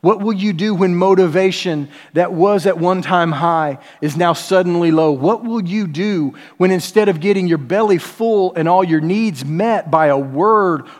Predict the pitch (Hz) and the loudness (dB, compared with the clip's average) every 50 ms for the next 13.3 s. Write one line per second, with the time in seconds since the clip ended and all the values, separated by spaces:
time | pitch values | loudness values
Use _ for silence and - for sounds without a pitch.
0 | - - 156 156 143 165 165 170 160 156 156 - 165 185 202 214 - - - 190 | -4 -2 -2 2 2 2 2 2 0 -2 -2 -4 -2 -2 -2 -2 -4 -6 -4 -4
1 | 180 156 - - 165 156 151 151 170 208 233 214 165 147 139 - - - _ - | -4 -6 -6 -6 -4 -4 -2 -2 -2 0 0 0 -2 -4 -6 -8 -16 -20 _ -2
2 | 196 247 254 240 247 277 269 214 208 233 240 220 170 139 175 214 226 214 190 156 | -2 -2 -2 -2 -4 -4 -2 -2 -2 -2 -2 -4 -4 -6 -6 -4 -4 -4 -4 -4
3 | 143 131 127 - - - _ _ 160 185 190 196 170 160 170 160 - - - - | -4 -6 -8 -12 -20 -20 _ _ 0 0 0 0 2 0 0 0 0 -8 -14 -14
4 | - - 170 185 214 220 220 190 160 147 - - 160 143 139 131 135 131 127 127 | -8 -6 -4 -2 0 0 0 -2 -4 -8 -2 0 0 0 0 -2 -4 -6 -6 -6
5 | 127 123 123 120 123 127 127 _ - - - _ 156 165 170 165 165 165 165 165 | -6 -6 -6 -8 -8 -10 -12 _ -20 -20 -8 _ -2 0 0 0 0 -2 -2 0
6 | 170 165 160 147 - - - - 190 185 190 196 170 180 185 170 139 131 156 151 | 0 0 -2 -4 -8 -12 -8 -4 -4 -2 -2 -2 -2 -2 -2 -2 -2 -2 -4 -4
7 | 135 117 147 151 147 139 135 - 78 - - - - _ _ - - 180 180 185 | -4 -4 -4 -4 -4 -4 -6 -6 -10 -12 -16 -20 -20 _ _ -10 -4 -2 -2 0
8 | 202 196 185 190 170 160 143 - - 175 160 156 156 147 143 135 135 123 151 156 | -2 -2 -2 -2 -2 -2 -4 -6 -4 -2 -2 -2 0 -2 -4 -6 -4 -4 -4 -4
9 | 151 135 143 139 117 - - _ 175 220 240 254 - 202 175 220 208 208 208 190 | -4 -6 -8 -12 -12 -12 -14 _ -8 -6 -6 -8 -10 -8 -4 -4 -2 -2 -2 -4
10 | 156 147 175 190 185 180 160 135 120 151 170 175 147 117 104 - - _ _ _ | -6 -8 -8 -8 -8 -8 -10 -8 -4 -4 -2 -2 -4 -6 -8 -16 -20 _ _ _
11 | _ _ _ _ _ _ _ _ _ _ _ _ _ _ _ _ - 196 175 - | _ _ _ _ _ _ _ _ _ _ _ _ _ _ _ _ -4 -4 -4 -4
12 | - - - 208 208 240 233 254 240 214 196 220 214 196 190 180 175 160 135 139 | -8 -8 -6 -4 -4 -2 -2 -2 -2 0 0 0 0 2 0 0 0 -2 -4 -6
13 | - - - - - | -10 -16 -20 -20 -20